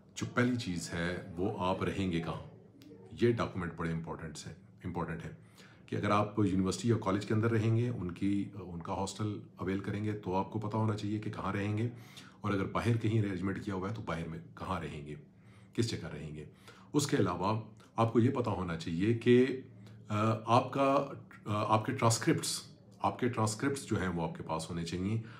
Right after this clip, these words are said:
अटेस्टेड होने चाहिए। और साथ में अगर इंग्लिश का जो भी आपने टेस्ट दिया हुआ है, आईएलटीएस है, टॉफल है कि सीआईईएल है या सीएलबी है, जो भी आपने टेस्ट दिया हुआ है उसका आपके पास, अगर उन्होंने मांगी हुई है तो उसकी आपके पास कॉपी होनी चाहिए।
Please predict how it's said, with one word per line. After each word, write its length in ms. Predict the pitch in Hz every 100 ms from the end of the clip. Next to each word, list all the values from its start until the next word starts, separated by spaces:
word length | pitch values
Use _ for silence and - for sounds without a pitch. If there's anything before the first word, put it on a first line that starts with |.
| -
अटेस्टेड 400 | 104 101 - 101
होने 200 | 92 92
चाहिए। 400 | 92 95 104 117 - - - -
और 260 | 120 151 170
साथ 480 | - - 104 - 104
में 180 | 104 113
अगर 300 | 95 92 92
इंग्लिश 280 | 92 98
का 120 | - 90
जो 160 | 110
भी 100 | 123
आपने 200 | 82 82
टेस्ट 240 | 82 80 -
दिया 160 | 80
हुआ 200 | 76 80
है, 120 | 82
आईएलटीएस 360 | 80 85 82 -
है, 140 | 80
टॉफल 340 | 80 80 - 87
है 220 | 82 82
कि 320 | - 87 82 - -
सीआईईएल 600 | - 92 85 85 85 82
है 340 | 82 85 80 - - - -
या 80 | 107
सीएलबी 440 | 104 110 95 80 85
है, 140 | 82
जो 140 | 95
भी 100 | 120
आपने 220 | 110 - 80
टेस्ट 220 | 78 -
दिया 160 | 80
हुआ 180 | 76 80
है 140 | 101 113 - - -
उसका 240 | - - 82
आपके 420 | 92 82 - 85
पास, 440 | 80 85 - - -
अगर 180 | 87
उन्होंने 320 | 85 82 82 80
मांगी 280 | 85 87
हुई 220 | 101 90 82
है 140 | 85
तो 100 | 82
उसकी 280 | 82 - 90
आपके 220 | 76 80
पास 180 | 76 73
कॉपी 280 | 76 73 80
होनी 220 | 73 73
चाहिए। 360 | 73 73 73